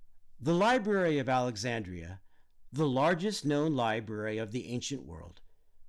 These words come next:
contained thousands of priceless documents.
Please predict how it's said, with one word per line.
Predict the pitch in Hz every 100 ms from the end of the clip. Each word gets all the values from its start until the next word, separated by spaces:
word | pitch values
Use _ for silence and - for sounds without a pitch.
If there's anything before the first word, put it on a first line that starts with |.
| -
contained | 185 170 175 175 160 127 -
thousands | - 180 202 156 120 104
of | 113 107 -
priceless | 123 127 - 101 98
documents. | - 104 92 90 80 80 - -